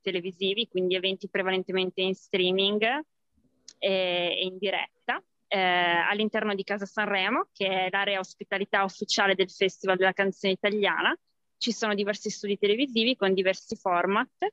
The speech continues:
che si svolgeranno nel corso della settimana. Io cercherò con i miei occhi di raccontarvi,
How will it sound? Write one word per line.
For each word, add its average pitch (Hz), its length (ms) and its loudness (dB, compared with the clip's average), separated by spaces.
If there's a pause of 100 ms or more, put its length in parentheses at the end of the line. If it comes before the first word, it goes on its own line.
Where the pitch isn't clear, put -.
(120)
che 170 760 0
si 196 180 -12
svolgeranno 196 680 2
nel 190 180 2
corso - 280 -4
della 196 160 0
settimana. 214 580 0
Io 202 140 2
cercherò 202 800 0
con 214 140 -2
i 226 60 0
miei 240 180 0
occhi 220 240 -8
di 208 80 -2
raccontarvi, 202 1300 -2